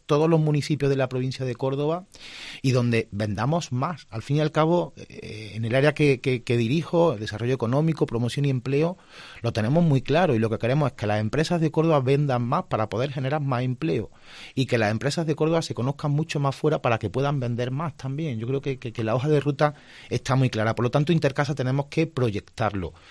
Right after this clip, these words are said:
Y tenemos la suerte de vivir en una provincia que cuenta con muchísimos recursos naturales y cinegéticos. Por lo tanto, es algo que es muy natural po-, poder llevarlo a cabo.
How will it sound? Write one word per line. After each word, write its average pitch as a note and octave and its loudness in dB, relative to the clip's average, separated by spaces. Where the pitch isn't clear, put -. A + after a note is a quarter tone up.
Y D3 2
tenemos D3 2
la E3 6
suerte D#3 2
de D#3 2
vivir C3 4
en D#3+ 4
una D3+ 2
provincia C#3 0
que B2 -2
cuenta C3 0
con B2 0
muchísimos C3+ -2
recursos B2+ -2
naturales A2+ -2
y G2+ -2
cinegéticos. F#2 -8
Por F2+ -8
lo F#2+ -6
tanto, A#2+ 0
es - 6
algo C#3+ 2
que C3 -2
es C3 2
muy C3 2
natural A#2+ -4
po-, - -20
poder G2 -8
llevarlo F2+ -4
a D#2+ -4
cabo. E2+ -4